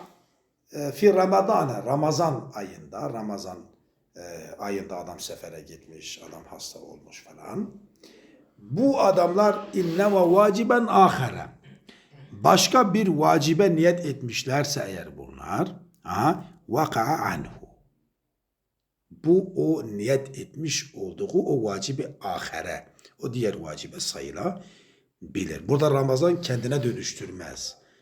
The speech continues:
Niye? Fark nedir? Bu adamın oruç tutmama hakkı vardır. O hakkını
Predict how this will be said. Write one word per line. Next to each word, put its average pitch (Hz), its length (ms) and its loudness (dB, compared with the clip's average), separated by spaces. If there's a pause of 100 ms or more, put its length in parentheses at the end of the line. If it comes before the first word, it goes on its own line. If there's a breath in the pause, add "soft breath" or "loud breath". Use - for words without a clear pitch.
(340 soft breath)
Niye? 160 420 4
Fark - 400 6
nedir? 170 520 0 (640)
Bu 139 180 -8
adamın 123 500 -4
oruç - 440 -4
tutmama 131 680 -6
hakkı - 320 -6
vardır. - 540 -12 (600 soft breath)
O 175 180 4
hakkını 165 600 2